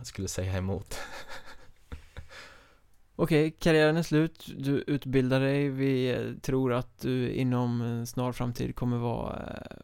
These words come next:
Speaker 2: någonting inom isländsk hockey. Om du så är agent som skickar folk vidare till Hockeyettan eller förbundskapten eller, eh, vad det nu kan tänkas vara.
Speaker 1: Det kommer jag säkerligen vara.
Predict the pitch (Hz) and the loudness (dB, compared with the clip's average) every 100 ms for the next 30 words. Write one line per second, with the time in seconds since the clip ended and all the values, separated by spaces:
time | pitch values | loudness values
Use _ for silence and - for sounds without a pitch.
0 | - - 139 147 147 123 123 123 127 117 | -16 -6 0 2 2 2 0 2 2 2
1 | 120 - 123 - 127 - 104 123 120 120 | 0 -2 -4 -4 -6 -8 -6 -4 -2 -4
2 | 123 117 131 120 120 - 123 120 - 120 | -4 -4 -2 -2 -2 -6 -6 -4 -6 -6
3 | 110 117 - 127 - 123 120 117 - 117 | -6 -6 -4 -6 -2 0 0 -2 -2 -6
4 | - - - 139 131 127 - 131 127 127 | -6 -6 -2 0 2 0 2 2 4 4
5 | 127 127 139 135 127 123 120 123 120 113 | 4 2 4 6 4 2 0 2 2 0
6 | 117 120 117 113 - - - - - 131 | -2 -2 -2 -2 -4 -8 -12 -12 0 4
7 | 127 127 117 120 127 113 123 123 - - | 6 6 4 0 0 -2 -2 -2 -4 -8
8 | - _ - - _ _ _ - 85 - | -20 _ -20 -20 _ _ _ -6 -4 -2
9 | 95 95 - 90 82 85 90 87 | -2 -2 -2 -4 -6 -6 -6 -8